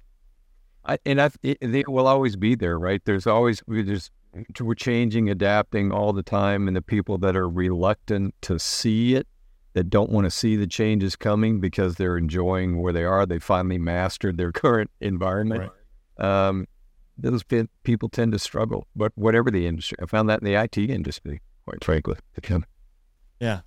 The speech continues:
Speaker 2: it's always, there's, it, people are resistant to change, right? It's,
Speaker 1: Yeah.
Speaker 2: it's a tough, it's a tough thing to embrace.
Speaker 1: Yeah.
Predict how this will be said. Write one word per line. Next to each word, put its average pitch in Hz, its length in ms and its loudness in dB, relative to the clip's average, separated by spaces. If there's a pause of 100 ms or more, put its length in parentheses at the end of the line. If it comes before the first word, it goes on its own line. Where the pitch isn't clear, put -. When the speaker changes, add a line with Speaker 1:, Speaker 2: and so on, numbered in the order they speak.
Speaker 2:
it's - 140 -12
always, 113 460 -2 (180)
there's, 113 260 -4 (120)
it, 120 200 -4
people 131 260 -4
are 127 40 2
resistant 123 400 0
to 135 60 -6
change, 127 400 -2
right? 98 260 -2 (200)
It's, - 200 -20
Speaker 1:
Yeah. 104 320 4
Speaker 2:
it's - 120 -12
a 113 80 0
tough, 120 280 -2
it's - 180 -10
a 113 60 -6
tough 120 240 0
thing 131 220 -2
to 120 100 0
embrace. 113 540 -2 (460)
Speaker 1:
Yeah. 104 240 4